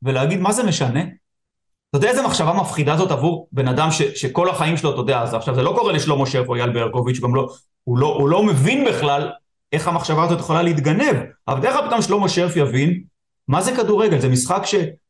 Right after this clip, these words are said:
עשרים ושתיים אנשים רודפים אחרי עצם כדורי, עם חולצות שונות, ומנסות להעביר אותו קו סיד. על זה אני מבזבז את כל החיים שלי?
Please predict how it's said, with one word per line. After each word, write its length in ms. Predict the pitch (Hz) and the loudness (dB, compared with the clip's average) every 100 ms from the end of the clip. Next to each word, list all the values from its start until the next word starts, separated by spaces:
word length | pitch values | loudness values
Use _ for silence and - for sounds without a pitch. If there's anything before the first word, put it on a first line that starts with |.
| - | -8
עשרים 300 | 131 160 202 | -4 0 2
ושתיים 340 | 185 175 180 170 | 2 0 2 2
אנשים 520 | 139 131 160 185 - | 2 0 0 0 -4
רודפים 360 | 127 127 147 190 | -4 -2 0 0
אחרי 260 | 160 151 175 - - _ - | 2 0 0 -4 -18 _ -4
עצם 380 | - - 175 - - _ | -2 0 0 -2 -8 _
כדורי, 680 | - 135 165 139 160 247 254 - _ _ - | -2 2 2 2 2 0 -4 -12 _ _ -2
עם 100 | 151 | -2
חולצות 440 | 151 156 175 214 | 2 0 2 -2
שונות, 500 | - 165 151 208 226 135 | 0 2 2 2 -2 -2
ומנסות 340 | 143 143 - | 0 0 0
להעביר 220 | 170 143 | 2 2
אותו 240 | 190 190 160 | 2 0 0
קו 100 | 160 | 0
סיד. 440 | 135 - 165 160 180 247 _ _ _ _ _ | 0 0 2 2 0 -6 _ _ _ _ _
על 140 | - 277 | -2 0
זה 140 | 147 | 2
אני 80 | 277 | 0
מבזבז 320 | 285 151 208 | 0 0 0
את 100 | 196 | 0
כל 140 | 180 185 | 0 -2
החיים 280 | 185 139 | 0 -2
שלי? 300 | - 214 220 | -2 -2 -4